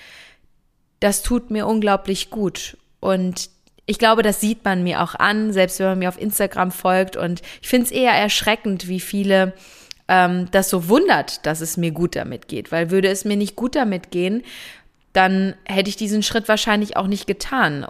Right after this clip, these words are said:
Und klar habe ich auch sehr traurige Momente gehabt, wir haben viel geweint. Ähm, und vielleicht habt ihr es auch gerade gemerkt, dass mir so einmal kurz, mm,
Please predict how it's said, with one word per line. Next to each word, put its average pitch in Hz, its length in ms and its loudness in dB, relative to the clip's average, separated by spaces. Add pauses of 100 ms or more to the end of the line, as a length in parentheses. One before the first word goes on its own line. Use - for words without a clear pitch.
Und 180 520 -2 (500)
klar 226 520 2 (300)
habe 208 280 2
ich 208 160 -4
auch 196 80 0
sehr 202 240 2
traurige 208 480 2
Momente 190 600 0
gehabt, 170 340 -4
wir 175 100 0
haben 170 140 -2
viel 247 260 0
geweint. 156 580 -4 (1000)
Ähm, 175 300 0
und 170 160 -2
vielleicht 175 240 2
habt 185 120 2
ihr 196 40 -4
es 196 80 -6
auch 175 120 -2
gerade 185 240 0
gemerkt, 190 360 2
dass 180 140 -8
mir 196 100 0
so 175 100 0
einmal 196 260 4
kurz, 220 300 2
mm, - 600 -8